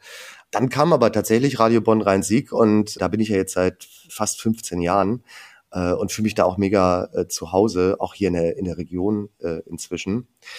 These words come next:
Und der neunte Radiosender war dann halt, äh, Hitradio F F H, äh, die einfach, da war ich, glaub ich, acht Jahre in Bonn, gefragt haben, "Hey, wir haben eine Samstagsshow frei,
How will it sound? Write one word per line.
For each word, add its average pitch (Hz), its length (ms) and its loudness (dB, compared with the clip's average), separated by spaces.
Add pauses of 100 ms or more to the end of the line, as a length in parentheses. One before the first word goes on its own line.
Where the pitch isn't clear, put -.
(300)
Und 104 140 -2
der 110 80 2
neunte 120 440 4
Radiosender 123 680 4
war 98 180 4
dann 113 400 0
halt, 113 460 2
äh, 90 180 0
Hitradio 92 460 0
F - 160 -4
F - 160 -12
H, 92 300 2 (440)
äh, 90 180 -4
die 95 140 0
einfach, 95 640 -4
da 82 80 -14
war 82 80 -12
ich, - 80 -18
glaub 82 140 -6
ich, - 120 -10
acht - 220 -14
Jahre 98 340 0
in 90 400 -4
Bonn, 90 320 -2
gefragt 90 420 -4
haben, 95 260 -2
"Hey, 98 160 -4
wir 95 80 -2
haben 95 80 0
eine 90 100 -4
Samstagsshow 104 600 -4
frei, 98 440 0